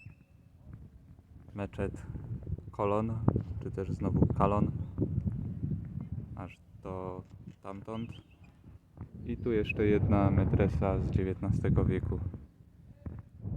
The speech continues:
Idąc na zewnątrz wzdłuż muru meczetu Kolon, po prawej stronie widzimy mury twierdzy Ark.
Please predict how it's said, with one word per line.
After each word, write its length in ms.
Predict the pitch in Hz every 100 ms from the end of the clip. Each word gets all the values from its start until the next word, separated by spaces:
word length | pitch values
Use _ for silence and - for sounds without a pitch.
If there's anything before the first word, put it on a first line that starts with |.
| - - - - - - - - - - - -
Idąc 360 | 120 110 104
na 140 | 113 107
zewnątrz 520 | 117 107 107 104 -
wzdłuż 420 | - - 98 -
muru 380 | 104 107 101 101
meczetu 640 | 101 - 107 98 107 104 -
Kolon, 340 | 110 107 110
po 600 | 107 - - - - -
prawej 280 | 117 110 110
stronie 680 | - - 110 104 107 101 101 92
widzimy 600 | - 110 101 95 - - - - - - - - -
mury 320 | - - - - -
twierdzy 400 | 107 - - 113
Ark. 380 | 110 101 -